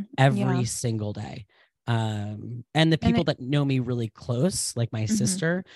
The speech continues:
Speaker 1: she know-, like, you know, knows my struggles with mental health, and, like, we're able to really connect and talk about those things.
Speaker 2: Mm-hmm.
Speaker 1: Um,
Speaker 2: Yeah.
Speaker 1: so yeah.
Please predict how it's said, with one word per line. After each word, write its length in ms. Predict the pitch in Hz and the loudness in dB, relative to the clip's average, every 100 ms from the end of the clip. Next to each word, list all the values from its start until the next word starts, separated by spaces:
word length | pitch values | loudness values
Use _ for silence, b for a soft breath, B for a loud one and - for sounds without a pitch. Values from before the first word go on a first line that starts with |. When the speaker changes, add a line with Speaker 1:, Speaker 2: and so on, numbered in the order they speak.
| B | B
Speaker 1:
she 220 | - - 160 | -4 2 4
know-, 280 | 131 131 135 | 4 2 0
like, 240 | 135 123 - | -2 -4 -6
you 140 | 131 | -4
know, 300 | 123 113 110 b b _ | -2 0 -2 b b _
knows 340 | 131 131 131 - | 4 6 6 2
my 680 | 120 117 110 110 107 110 - _ _ - | -2 -2 -4 -4 -6 -8 -12 _ _ -16
struggles 480 | - - 113 113 117 | -4 0 0 0 -2
with 160 | 113 | -4
mental 280 | 101 101 120 | -4 -4 -4
health, 280 | 101 107 104 | -4 -4 -6
and, 100 | 107 | -8
like, 180 | 104 98 | -8 -4
we're 200 | 117 120 | -2 0
able 240 | 113 110 104 | -2 -4 -6
to 120 | 117 | -6
really 200 | 107 104 | -6 -6
connect 360 | - 110 101 107 | -6 -8 -8 -8
and 120 | 98 | -2
talk 200 | 117 - | -2 -2
about 220 | 101 98 | -8 -10
those 220 | 101 98 | -10 -10
things. 520 | - 90 - 107 - - b b b | -10 -10 -10 -14 -16 -20 b b b
Speaker 2:
Mm-hmm. 480 | 233 214 196 107 101 95 85 92 | 2 4 4 2 0 -4 -8 -12
Speaker 1:
Um, 420 | 101 98 - 156 _ _ _ - | -12 -14 -14 -20 _ _ _ -8
Speaker 2:
Yeah. 320 | 202 175 165 | -4 -2 -2
Speaker 1:
so 80 | 113 | -2
yeah. 160 | 107 | -4